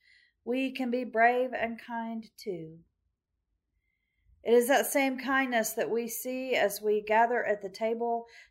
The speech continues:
to remember the baby that grew into the man, both a real person and divine. That saved us from our sins. Amen.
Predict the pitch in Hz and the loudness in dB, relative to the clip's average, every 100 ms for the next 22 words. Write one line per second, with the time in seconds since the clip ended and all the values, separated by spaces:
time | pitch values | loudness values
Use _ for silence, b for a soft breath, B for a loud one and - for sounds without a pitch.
0 | - 226 214 214 247 247 233 226 220 202 | -4 2 4 4 2 4 4 6 6 6
1 | 190 185 196 196 208 196 180 220 214 233 | 2 0 -2 0 0 2 2 0 -4 -6
2 | 233 202 165 156 170 202 _ _ _ _ | -4 -4 -6 -8 -10 -14 _ _ _ _
3 | _ _ _ _ _ _ _ 208 202 214 | _ _ _ _ _ _ _ -2 -2 -2
4 | 202 214 226 - 190 - 190 190 185 202 | -2 0 -2 -6 -10 -8 -10 -10 -10 -8
5 | 208 165 156 156 165 175 180 _ _ _ | -6 -8 -10 -16 -18 -20 -20 _ _ _
6 | _ _ _ _ _ _ _ _ - 185 | _ _ _ _ _ _ _ _ -10 -10
7 | - 175 170 165 156 - - 165 151 147 | -6 -6 -6 -8 -10 -14 -12 -10 -10 -12
8 | - 147 156 156 156 - - _ _ _ | -14 -16 -16 -18 -18 -18 -20 _ _ _
9 | _ _ _ _ _ _ _ _ _ _ | _ _ _ _ _ _ _ _ _ _
10 | _ 165 156 151 147 151 | _ -20 -14 -12 -12 -14